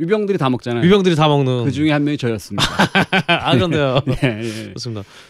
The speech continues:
Speaker 2: 또 사실 저희 또 미국으로 못 가시는
Speaker 1: 음.
Speaker 2: 우리 걸씨님을 눈앞에 둔 저희로서는
Speaker 1: 음.
Speaker 2: 이게 남 얘기 같지가 않네요.
Speaker 1: 음.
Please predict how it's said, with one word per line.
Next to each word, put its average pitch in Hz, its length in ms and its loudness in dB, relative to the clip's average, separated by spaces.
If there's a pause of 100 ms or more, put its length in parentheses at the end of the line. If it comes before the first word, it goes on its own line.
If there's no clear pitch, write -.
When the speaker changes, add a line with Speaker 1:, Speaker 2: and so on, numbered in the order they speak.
Speaker 2:
또 226 160 0
사실 220 360 4
저희 180 260 4
또 151 420 0 (420)
미국으로 170 400 4
못 135 120 2
가시는 117 580 -2
Speaker 1:
음. 95 320 2
Speaker 2:
우리 117 100 -6
걸씨님을 127 500 -2
눈앞에 117 280 -2
둔 107 80 -8
저희로서는 107 640 -4
Speaker 1:
음. 104 300 -6 (320)
Speaker 2:
이게 123 120 -4
남 117 180 0
얘기 127 100 2
같지가 110 200 -4
않네요. 107 200 -8
Speaker 1:
음. 107 420 -8